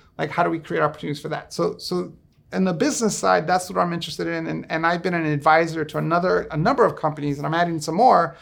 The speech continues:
where I can help them think about these things. Uh, and then I just launched, and this is the pitch for my YouTube channel, I just launched a YouTube channel. I had a friend of mine come up to me, and I talk about this in the introduction video. He,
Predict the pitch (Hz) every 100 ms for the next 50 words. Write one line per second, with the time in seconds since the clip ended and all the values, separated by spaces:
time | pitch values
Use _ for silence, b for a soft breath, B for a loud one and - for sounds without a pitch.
0 | B B - 165 160 165 147 170 170 151
1 | 151 151 151 147 147 139 - 151 147 143
2 | - B B B B - 170 160 160 196
3 | 214 208 196 196 156 214 202 180 196 196
4 | - - 190 156 160 170 160 151 175 175
5 | - 170 165 160 240 - 202 147 170 156
6 | 196 151 180 208 208 196 196 151 175 196
7 | 196 185 147 147 127 147 185 185 208 214
8 | 202 180 170 170 B B B B - 226
9 | 214 208 202 185 165 156 151 _ - 180
10 | 175 170 202 185 175 165 180 165 160 -
11 | 165 156 175 - 165 151 147 151 143 196
12 | 190